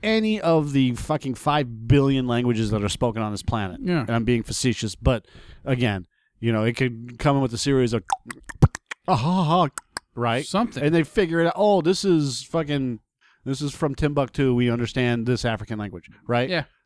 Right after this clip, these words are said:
Speaker 1: The clicks and the whatevers. But no, no, it just shows up.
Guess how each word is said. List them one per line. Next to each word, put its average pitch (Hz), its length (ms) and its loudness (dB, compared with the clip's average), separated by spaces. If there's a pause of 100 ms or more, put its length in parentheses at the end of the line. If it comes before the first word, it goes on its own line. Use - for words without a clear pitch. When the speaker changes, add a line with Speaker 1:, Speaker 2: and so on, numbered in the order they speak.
Speaker 1:
The 123 80 0
clicks - 420 -2
and 107 120 -4
the 104 40 -4
whatevers. 104 440 -2 (720)
But 175 200 6
no, 139 280 0 (380)
no, 135 220 2
it 131 60 4
just 127 220 0
shows 139 360 2
up. 123 320 2